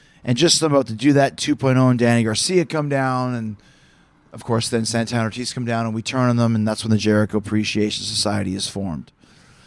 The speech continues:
Now, the reason why that even happened was, A, like I mentioned, all the other things prior, but then another one was that Bryan Danielson was talking about wanting to use Danny Garcia and his faction. And I thought, well, they've already built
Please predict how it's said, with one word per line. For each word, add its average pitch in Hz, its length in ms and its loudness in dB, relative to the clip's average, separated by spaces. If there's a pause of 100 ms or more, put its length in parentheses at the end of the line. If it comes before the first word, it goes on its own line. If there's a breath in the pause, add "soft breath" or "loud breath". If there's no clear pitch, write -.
(920 soft breath)
Now, 214 80 4
the 220 120 6
reason 220 280 6
why 220 100 6
that 208 140 4
even 165 160 4
happened 165 480 2
was, 135 180 4 (120)
A, 165 480 4
like 139 180 -2
I 143 40 2
mentioned, 139 380 2
all 127 100 6
the 131 120 6
other 123 100 4
things 123 240 -2
prior, 135 800 2
but 135 100 -6
then 156 160 2
another 170 240 2
one 185 100 2
was 131 120 0
that 120 120 0
Bryan 131 280 4
Danielson 123 580 2
was 113 140 -2
talking 120 400 2
about 113 340 4 (380 soft breath)
wanting 120 260 4
to 110 140 -4
use 113 260 4
Danny 117 300 4
Garcia 139 560 2
and 113 100 -2
his 147 160 0
faction. 147 460 0
And 135 100 0
I 131 60 2
thought, 139 240 -2
well, 151 100 0
they've 143 160 4
already 180 380 0 (360 soft breath)
built 170 460 0